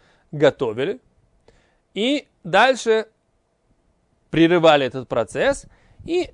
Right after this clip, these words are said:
шли, приносили кровь постоянной жертве на жертвеннике большом. То есть, как бы, и потом, когда заканчивали, да, заканчивали очищение и подготовку двух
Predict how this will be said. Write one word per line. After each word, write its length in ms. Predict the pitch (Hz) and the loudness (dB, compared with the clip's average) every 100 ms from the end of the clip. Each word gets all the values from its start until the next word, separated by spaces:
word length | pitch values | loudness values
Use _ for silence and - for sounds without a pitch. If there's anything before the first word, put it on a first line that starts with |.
| _ | _
шли, 440 | - - 202 262 | -12 -8 -4 -4
приносили 800 | 247 208 175 147 - 220 226 214 - _ _ _ _ _ _ _ _ - | -2 -2 -2 -6 -6 -2 -2 -2 -6 _ _ _ _ _ _ _ _ -6
кровь 460 | 156 156 202 - _ _ _ _ _ _ _ _ _ _ _ _ _ _ - - | 2 4 4 0 _ _ _ _ _ _ _ _ _ _ _ _ _ _ -20 -10
постоянной 440 | 139 147 139 156 | -6 -4 -4 -2
жертве 300 | 156 240 208 | -2 -2 -2
на 120 | 170 | -6
жертвеннике 560 | 143 151 151 156 147 147 | -2 -2 -2 -8 -6 -6
большом. 600 | 185 135 147 143 135 120 | -4 0 0 0 -4 -6
То 80 | - | -14
есть, 100 | - | -12
как 180 | 131 127 | -10 -8
бы, 180 | 131 - _ | -12 -14 _
и 80 | 165 | -4
потом, 280 | 156 151 175 | 0 0 0
когда 180 | 139 131 | -2 -2
заканчивали, 840 | 139 - 277 359 - 214 175 185 - _ - | -2 -2 -4 -4 -4 -6 -6 -8 -12 _ -14
да, 240 | 160 208 - _ _ _ _ _ _ - - 165 _ | -8 -8 -10 _ _ _ _ _ _ -20 -20 -20 _
заканчивали 880 | - 156 160 175 196 226 196 170 160 - | -12 0 0 2 -4 -4 -4 -2 -4 -6
очищение 560 | 143 - 139 220 233 | -10 -10 -8 -6 -6
и 40 | 185 | -8
подготовку 560 | 156 139 143 180 - | -6 -6 -4 -6 -6
двух 520 | 156 135 135 175 165 | -8 -8 -4 -4 -6